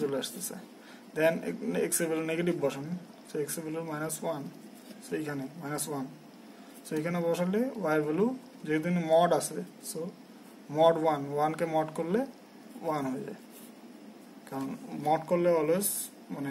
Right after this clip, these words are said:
negative তো থাকে না, মড করলে always positive হয়। So এরকম করে মাইনাস টু এর জন্য টু আসবে, so এরকম করে এখানে আরেকটা ওয়ান, then minus, এটা হচ্ছে মাইনাস ওয়ান, ওয়ান point, এটা হচ্ছে মাইনাস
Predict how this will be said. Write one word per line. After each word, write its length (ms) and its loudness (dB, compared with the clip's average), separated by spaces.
negative 320 4
তো 120 0
থাকে 200 0
না, 140 -4
মড 180 -4
করলে 160 -2
always 220 0
positive 380 0
হয়। 100 -6
So 140 -10
এরকম 280 -2
করে 160 4
মাইনাস 300 -2
টু 40 -6
এর 120 -4
জন্য 140 -4
টু 80 -4
আসবে, 240 -4
so 60 -4
এরকম 260 -4
করে 200 0
এখানে 240 -4
আরেকটা 300 -4
ওয়ান, 260 6
then 160 2
minus, 320 -4
এটা 140 -8
হচ্ছে 160 -4
মাইনাস 320 -4
ওয়ান, 200 -4
ওয়ান 180 -2
point, 260 -4
এটা 140 -6
হচ্ছে 200 -4
মাইনাস 260 -4